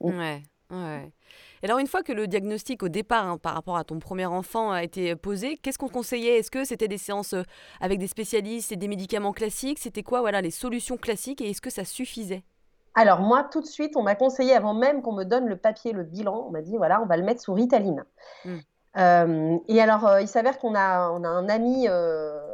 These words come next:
Speaker 1: adulte qui a pris de la Ritaline pendant son enfance et qui en garde un très mauvais souvenir. Il a eu l'occasion de nous en parler. Donc moi, a priori, j'étais plutôt défavorable, euh, sans avoir testé un autre, euh, une autre solution, en fait.
Speaker 2: Ouais.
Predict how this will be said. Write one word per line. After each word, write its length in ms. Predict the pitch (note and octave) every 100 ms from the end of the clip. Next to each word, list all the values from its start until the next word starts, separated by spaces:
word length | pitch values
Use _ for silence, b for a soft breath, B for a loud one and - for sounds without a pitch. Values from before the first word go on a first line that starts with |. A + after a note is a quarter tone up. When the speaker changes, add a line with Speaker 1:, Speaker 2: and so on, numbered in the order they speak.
| D2+ -
Speaker 1:
adulte 460 | G#3 G#3 E4+ - - - -
qui 120 | - F#3
a 40 |
pris 140 | F#3 B3+
de 60 |
la 80 | G#3
Ritaline 420 | G#3+ G3+ F#3+ A#3
pendant 240 | G#3 F#3 F#3
son 160 | F3
enfance 500 | E3 G3 C4+ D4 - F3+ -
et 80 | F3
qui 100 | F#3
en 100 | F3
garde 160 | G3 F3+
un 60 |
très 180 | F3+ G#3
mauvais 140 | G3
souvenir. 420 | F#3+ F#3+ A3 A#3+ A#3
Il 160 | F3+
a 40 | E3
eu 80 |
l'occasion 340 | E3+ F3+ G3+ C4+
de 60 |
nous 100 | B3
en 80 | G3+
parler. 380 | G3+ G#3+ C#4+ D#4+ b b b b
Donc 180 | G#3+ G3+
moi, 300 | A#3+ B3+ C#4+ -
a 100 | G#3
priori, 520 | - - C4+ B3+ D4+
j'étais 300 | B3 A3 A#3+
plutôt 560 | A#3+ B3 C4 C#4+ - - _ _
défavorable, 920 | E3+ F3+ C#4 C#4+ A#3 G#3+ G#3+ B3 A3 - _ E3+
euh, 400 | F3 E3+ F3 - - -
sans 260 | - B3+ A#3
avoir 180 | A#3
testé 400 | B3 A#3+ C#4+ C#4+ -
un 200 | G3 G#3
autre, 320 | C4 - A#3
euh, 600 | G#3 G3 F#3+ F#3 F3+ F3 F3
une 140 | G#3+
autre 280 | A#3+ - G#3
solution, 420 | G#3 G#3+ F#3+ F3+
en 60 | D3
fait. 320 | - - _ B B B B
Speaker 2:
Ouais. 140 | F3